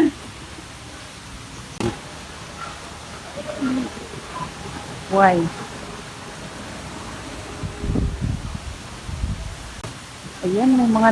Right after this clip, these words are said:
nag-pictorial. Wow! Ano yan? Bakit ganun? Parang ang dami nila. Parang may kasal.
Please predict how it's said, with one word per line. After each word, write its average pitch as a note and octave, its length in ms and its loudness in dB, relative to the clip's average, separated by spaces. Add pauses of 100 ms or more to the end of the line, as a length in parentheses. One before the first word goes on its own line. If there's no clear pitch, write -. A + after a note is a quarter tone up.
(120)
nag-pictorial. A#3 1040 6 (1300)
Wow! D#3+ 720 8 (1300)
Ano F#4 320 6
yan? F#3 400 8 (2250)
Bakit E4+ 320 -2
ganun? G#3 480 4 (1400)
Parang C#4 240 8
ang C4+ 160 10
dami C4 240 10
nila. A3+ 400 6 (800)
Parang C4 240 8
may C#4 160 8
kasal. A3 560 2